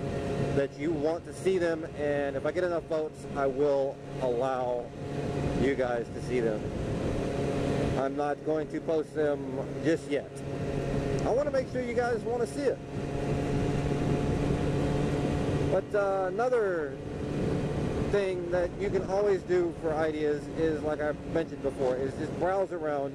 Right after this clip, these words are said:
YouTube. YouTube is full of stuff. Make a video response to someone. Uh, I found, um, a couple of guys doing that here recently.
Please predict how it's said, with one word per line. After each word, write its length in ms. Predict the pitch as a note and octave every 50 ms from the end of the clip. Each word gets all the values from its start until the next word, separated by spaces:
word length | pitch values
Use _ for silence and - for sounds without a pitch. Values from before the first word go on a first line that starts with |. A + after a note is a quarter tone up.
| - -
YouTube. 440 | C#3 C#3+ C3+ - C#3 B2 G#2+ G2+ - - G2+ - - - C3+ C3+ C3+ C3+ C3+ C3+ C3+ C3+ C3+ C3+ C3+ C3+ C3+
YouTube 680 | D3 G3+ B3+ C#4 C#4 - A3 A3+ G#3+ G3 F#3 F3+ F3+ D3+
is 160 | D#3+ D#3 D3 - - - C3
full 200 | F#3 G3+ F#3 F#3
of 100 | E3 C3+
stuff. 260 | - - C3+ A2+ - -
Make 180 | G#3+ C#4 D4+
a 80 | D4+ D4
video 420 | - - B3+ B3+ B3+ B3 A#3+ A3+
response 640 | G#3 F#3+ F3+ - - - D#3 F3 F#3 G#3 G#3 - - -
to 120 | - C#3+
someone. 480 | A#2+ - D3 C3 A#2+ A2+ A2+ G2+ - - - - - - - - - - - - - - - - - - - - - - C3 - - -
Uh, 360 | - B2+ B2+ C3 C3 C3 D3 E3+
I 40 |
found, 460 | E3+ - - F#3+ G3 G3 F#3+ F#3+ F3+ F3
um, 600 | F3 E3+ E3+ E3 E3 E3 D#3+ D#3 D3+ D3+ D3+ - - - - - - - - - - - - - - - - - F#2+
a 80 | A#2+ D3+
couple 280 | - F3+ F#3+ F#3+ F#3
of 80 | E3+ D#3+
guys 360 | D3+ E3 E3 E3 E3 E3 D3
doing 320 | C3 - E3+ F3+ F3 F3 E3
that 200 | E3 D#3 C#3 G#2 - - - - - - C3+ C3 A2+ G#2+ - - - A#2 - - - - - - - - - - - -
here 160 | F#3 F3 F3
recently. 560 | E3+ F#3+ G3+ F#3+ - E3+ - A2+ A2+ G#2+ -